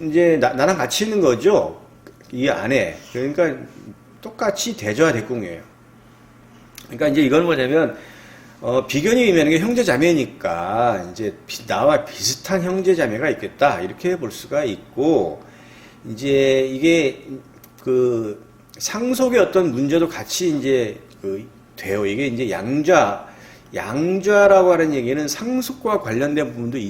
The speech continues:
있습니다. 이제 그렇게 볼 수가 있겠어요. 근데 이제, 어, 형, 비슷한 형제 자매인데,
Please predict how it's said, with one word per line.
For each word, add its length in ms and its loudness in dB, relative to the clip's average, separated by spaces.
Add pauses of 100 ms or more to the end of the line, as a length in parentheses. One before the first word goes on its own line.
있습니다. 580 -4 (220)
이제 560 -20 (180)
그렇게 240 -16
볼 120 -6
수가 240 -8
있겠어요. 400 -16 (1600)
근데 240 -4
이제, 720 4
어, 220 2
형, 180 -2
비슷한 340 -2
형제 220 0
자매인데, 800 2